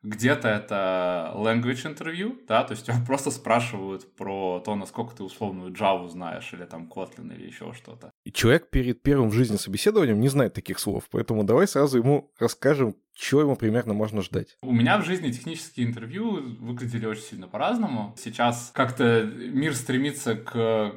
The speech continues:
Speaker 1: условной стандартизации процесса. Давай, наверное, про это поговорим, потому что это будет самое полезное. С небольшими отличиями, вот в, в больших айтишных компаниях сейчас процесс технических собеседований выглядит следующим образом.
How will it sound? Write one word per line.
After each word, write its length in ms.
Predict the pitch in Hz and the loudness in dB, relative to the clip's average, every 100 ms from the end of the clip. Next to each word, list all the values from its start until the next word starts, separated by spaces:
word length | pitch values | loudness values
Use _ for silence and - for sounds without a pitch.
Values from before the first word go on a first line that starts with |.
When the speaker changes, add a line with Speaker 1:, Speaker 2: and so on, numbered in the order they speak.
| - | -10
Speaker 1:
условной 960 | 127 120 135 135 131 117 113 110 104 101 | -10 -6 -2 0 2 2 2 -2 -2 -6
стандартизации 920 | - 120 120 120 - 151 220 - 123 | -6 -2 0 -2 -2 0 0 0 -2
процесса. 540 | 117 113 - 117 107 104 | 0 0 2 2 2 -6
Давай, 200 | 113 123 | 0 2
наверное, 260 | 131 120 | 4 2
про 120 | 123 127 | 2 2
это 120 | 123 | 0
поговорим, 460 | 104 101 110 196 | -8 -4 0 0
потому 180 | 240 113 | -2 -4
что 140 | 107 - | -6 -12
это 80 | |
будет 240 | 107 120 120 | -4 -2 0
самое 300 | 117 110 98 | 0 0 -2
полезное. 540 | 92 95 87 - 82 - | -4 -4 -4 -8 -16 -14
С 320 | - - 156 | -6 2 4
небольшими 460 | 165 151 143 - 196 | 4 4 2 2 2
отличиями, 680 | 123 226 277 - 160 127 120 | 2 0 -4 -2 0 2 2
вот 280 | 110 113 | 0 -6
в, 40 | 120 | -6
в 380 | 110 110 113 110 | -8 -10 -12 -4
больших 420 | 123 120 160 131 | -2 -2 -4 -6
айтишных 420 | 120 127 - 120 | -6 -6 -8 -6
компаниях 420 | 120 120 240 190 | -4 0 2 2
сейчас 140 | - 139 | -2 -8
процесс 480 | 113 117 160 - | -8 -4 -4 -6
технических 520 | - - 143 135 - - | -12 -8 -6 -6 -10 -12
собеседований 560 | 107 117 220 226 113 | -10 -6 -2 -2 -2
выглядит 360 | 110 143 147 123 | -4 -4 -6 -4
следующим 400 | 123 117 - 98 | -2 -4 -6 -10
образом. 360 | 92 90 87 | -10 -14 -14